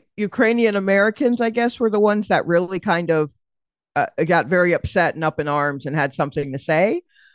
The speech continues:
And I'm like, "Well, it, it, it kind of would be Ukrainian Americans because, you know,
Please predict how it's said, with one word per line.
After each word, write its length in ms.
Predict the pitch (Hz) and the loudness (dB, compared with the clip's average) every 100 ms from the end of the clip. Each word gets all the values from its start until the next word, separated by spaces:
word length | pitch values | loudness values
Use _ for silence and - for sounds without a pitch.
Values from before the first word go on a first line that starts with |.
| _ - | _ -2
And 200 | 180 165 | 0 2
I'm 180 | 165 | 2
like, 220 | 165 151 170 | 2 0 2
"Well, 180 | 175 | 4
it, 180 | 165 - | 4 2
it, 200 | - - _ _ _ - | -2 -2 _ _ _ 0
it 260 | 165 - _ _ | 0 0 _ _
kind 340 | - 196 180 185 | -6 -2 0 -2
of 140 | 160 | -2
would 280 | 147 165 147 | -2 -2 -2
be 460 | 165 156 147 143 - _ | -2 0 0 -4 -8 _
Ukrainian 720 | - 165 180 156 151 147 135 - - | -10 -4 -2 0 0 -2 -2 -6 -6
Americans 920 | 147 151 156 156 135 143 117 117 - - | -4 0 0 0 -2 -6 -6 -8 -10 -10
because, 600 | 139 143 131 127 123 - _ _ _ _ - | -4 -2 -2 -4 -8 -14 _ _ _ _ -8
you 160 | 175 165 | -4 -2
know, 540 | 139 131 131 123 131 | 0 0 -2 -4 -8